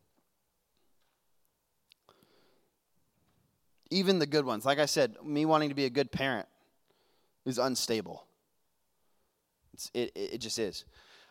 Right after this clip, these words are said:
Me wanting to be the, the best youth pastor in the whole world is unstable.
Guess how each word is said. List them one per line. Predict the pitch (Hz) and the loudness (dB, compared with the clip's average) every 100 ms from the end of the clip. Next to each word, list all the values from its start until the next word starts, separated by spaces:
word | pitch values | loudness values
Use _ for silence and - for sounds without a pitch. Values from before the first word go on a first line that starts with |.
| - | -2
Me | 139 185 | 2 4
wanting | 185 170 160 | 4 2 0
to | |
be | 151 | -4
the, | 135 127 104 _ _ - | -4 -10 -20 _ _ -16
the | 123 | 0
best | 165 160 151 | 2 2 0
youth | 165 - | -4 0
pastor | 143 135 147 | 0 0 -4
in | 123 | -4
the | |
whole | 127 151 | 2 2
world | 143 131 92 - | 2 -2 -6 -14
is | 113 | -12
unstable. | 120 117 104 90 - | -10 -8 -8 -10 -16